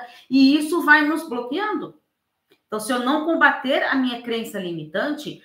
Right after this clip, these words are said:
porque a crença limitante é aquilo que eu acredito com a verdade absoluta, e mesmo que não tenha nenhum fundamento,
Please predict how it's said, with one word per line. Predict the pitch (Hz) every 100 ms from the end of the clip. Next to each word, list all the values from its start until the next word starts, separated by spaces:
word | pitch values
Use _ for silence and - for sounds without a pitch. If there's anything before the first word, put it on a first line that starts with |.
| _
porque | - 208
a |
crença | 220 254 269
limitante | 269 262 262 254 254 330
é |
aquilo | 330 311 277 -
que |
eu | 233
acredito | 220 233 226 143 185 247 - 403 453 - _ _ _ _ -
com | 247
a | 247 247
verdade | 196 196 269 - 185 233 277
absoluta, | 285 - 311 403 330 - 151 - _ _ _ _ _
e | 190
mesmo | 202 208 214 226 285
que | 277
não | 277 277
tenha | 262 247
nenhum | 226 240 233
fundamento, | 254 254 285 285 180 151